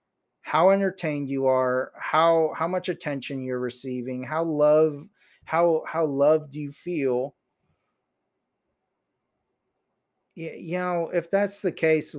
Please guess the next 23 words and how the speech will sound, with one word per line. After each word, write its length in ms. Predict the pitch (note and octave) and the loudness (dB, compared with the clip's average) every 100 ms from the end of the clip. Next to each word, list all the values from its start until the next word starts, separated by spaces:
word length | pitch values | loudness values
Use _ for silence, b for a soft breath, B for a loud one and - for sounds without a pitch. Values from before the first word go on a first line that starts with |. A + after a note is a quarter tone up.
| B2+ | -4
then 180 | C#3+ C3 | -2 0
don't 240 | C#3 C3+ | 0 0
even 260 | B2+ A2+ A2 | -2 -4 -6
be 120 | G#2 | -8
married. 580 | G#2 G#2 G#2 G2 G2 - _ _ _ _ _ _ _ _ _ | -8 -8 -8 -10 -14 -20 _ _ _ _ _ _ _ _ _
Yeah, 180 | C3 B2 | -8 -4
that's, 300 | B2+ D#3 - | 0 0 0
that's 280 | E3+ D3+ - | 0 0 4
a, 200 | F3+ D#3 | 2 4
as 260 | D3+ D3+ - | 4 2 0
honestly 640 | C#3+ D#3+ F#3+ - F#3 E3 | 0 2 2 0 4 4
is 240 | D3 C#3+ | 4 2
a 80 | C#3 | 0
very 280 | B2 C#3+ C#3+ | 2 2 2
shallow 800 | - - - - C3+ D3 D#3 C3+ | 0 -2 -2 -2 -2 0 2 2
way 280 | A#2+ C3 C#3+ | 4 2 2
of 160 | A#2+ A#2 | 0 -2
looking 420 | B2+ B2+ B2+ A#2+ | -4 -4 -6 -4
at 160 | A#2+ A#2+ | -6 -4
your 140 | A#2 | -6
fidelity 720 | - G#2+ A2+ C#3+ C#3+ A2+ G#2 B B B | -6 -6 -2 2 2 0 -8 B B B
to 120 | C#3+ | -8
justify 1040 | G#2+ C#3 E3 - - - D3 C3+ C3 B2+ | -2 2 2 2 2 2 4 4 4 0